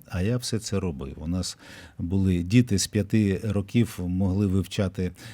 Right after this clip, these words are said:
і-, іноземні мови: англійську, німецьку, французьку, е, займатися хореографією, займатися гімнастикою, ушу.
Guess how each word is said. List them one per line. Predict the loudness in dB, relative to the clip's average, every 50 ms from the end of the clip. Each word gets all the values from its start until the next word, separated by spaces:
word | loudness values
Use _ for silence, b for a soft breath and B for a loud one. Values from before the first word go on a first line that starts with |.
| B B B
і-, | -2 -2
іноземні | 0 0 2 2 2 2 2 2 2 2 4 4 4
мови: | 4 4 4 4 4 2 2 0 0
англійську, | 0 0 0 2 2 0 0 -2 -2 0 2
німецьку, | 2 4 4 2 2 0 -2 -6 -10 -10
французьку, | -8 -4 -4 -4 -2 -4 -4 -2 -2 -2 -2 -4 -4 -2 -2 -2 B B B B B B B -8
е, | -6 -4 -4 -4 -4 -2
займатися | -2 0 2 2 4 4 4 4 2 0 0 0 -2 -4
хореографією, | -2 -2 -2 0 2 2 2 2 2 4 4 4 2 2 2 2 2
займатися | 2 0 0 0 0 -2 -4 -4 -6 -6 -6 -6 -4
гімнастикою, | -2 -2 0 2 2 0 0 -2 -6 -6 -2 0 0 2 2 0
ушу. | -2 -4 -2 0 2 2 2